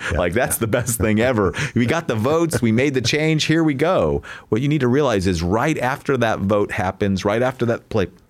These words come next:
Speaker 2: place where everybody says, "Aye, we're gonna do it," is when the sabotage steps in. That's when people go, "Well, I don't think we thought about it. Maybe we should go back. Maybe we should slow down. Maybe, maybe we don't, maybe we really don't need to find a water route. Maybe we don't really need to explore."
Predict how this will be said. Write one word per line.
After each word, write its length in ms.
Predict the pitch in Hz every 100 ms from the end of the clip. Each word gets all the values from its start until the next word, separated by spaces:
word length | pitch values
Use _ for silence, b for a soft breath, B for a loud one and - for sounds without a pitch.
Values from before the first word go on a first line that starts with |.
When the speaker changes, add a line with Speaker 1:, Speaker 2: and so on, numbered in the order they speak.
| -
Speaker 2:
place 260 | - 107 98
where 60 | 104
everybody 240 | 107 104
says, 240 | 101 92 -
"Aye, 380 | 95 101 107 104
we're 160 | 92
gonna 200 | 92 98
do 220 | 85 92 101
it," 220 | 104 - B B -
is 140 | 95
when 140 | 95 92
the 60 |
sabotage 640 | 87 98 95 85 85 73 -
steps 380 | - 73 - 71
in. 280 | 58 78 -
That's 180 | - -
when 80 | 117
people 160 | 104
go, 120 | 104 101
"Well, 540 | 107 131 139 139 131 B B
I 40 | 110
don't 120 | 127
think 160 | 135 104
we 80 |
thought 280 | 95 117 117
about 280 | 110 104 101
it. 100 | 101
Maybe 240 | 98 107 117
we 100 | 110
should 140 | 101
go 80 | 101
back. 260 | 95 101 98
Maybe 220 | 101 104
we 80 | 107
should 180 | - 90
slow 400 | - 107 104 104
down. 840 | 85 95 101 101 101 98 98 95 B B B B B B
Maybe, 340 | - 110 127 127
maybe 420 | 113 143 175 175
we 180 | 139 123
don't, 400 | 117 101 - 69
maybe 200 | 165 220
we 140 | 175
really 400 | 107 104 135 165
don't 160 | 156 151
need 140 | 151
to 60 | 143
find 220 | 139 143
a 40 | 139
water 320 | 131 135 139
route. 420 | 135 131 131 135
Maybe 220 | 123 160
we 100 | 190 143
don't 200 | 135 101
really 260 | 113 135
need 200 | 139 135
to 100 | 135
explore." 960 | 123 - - 127 127 123 123 123 127